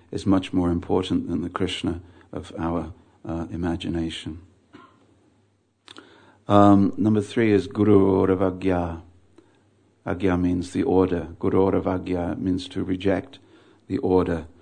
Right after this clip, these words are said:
or disobey the order of the spiritual master.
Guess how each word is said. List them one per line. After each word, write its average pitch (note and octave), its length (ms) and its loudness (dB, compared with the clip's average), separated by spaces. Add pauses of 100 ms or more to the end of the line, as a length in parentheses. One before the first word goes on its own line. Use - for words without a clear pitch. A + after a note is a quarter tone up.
(160)
or G2 100 -4
disobey F2+ 480 -2
the F2+ 140 0
order F#2 360 2
of E2 180 -6
the F2+ 60 -8
spiritual F2 460 -6
master. E2+ 480 -6